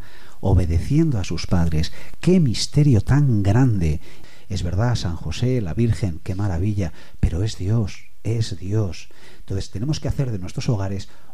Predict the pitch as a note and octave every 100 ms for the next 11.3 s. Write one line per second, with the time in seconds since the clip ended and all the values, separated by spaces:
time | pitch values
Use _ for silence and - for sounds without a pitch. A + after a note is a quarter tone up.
0 | - A#2+ G2 E2+ E2+ D#2 C#2 - - -
1 | - A#2+ A2+ - - F2+ G2 G2+ C#3 E3
2 | - D3+ C#3 D3 B2 F3 D#3+ B2 - A2+
3 | D3+ E3 - - A3 G#3+ - - - -
4 | - E2+ F2+ A2+ A2+ B2 A#2+ D#2 - -
5 | - - - - - A2 C#3 A2 A#2+ A2
6 | F#2 C3+ A2+ G2+ - D#3+ D3 G#2+ G2+ F2
7 | D#2+ C#2+ - - G#2+ A2 D3+ B2+ C#3 F3
8 | A2+ - - B2 C3 B2 D3 B2+ A2 A2
9 | A2 G#2+ G#2+ G2+ - G2+ - F2 A#2 F#2+
10 | F#2+ G2 B2+ A2+ G#2+ G2+ G2+ C#3+ D3 A2
11 | G2 A2 G2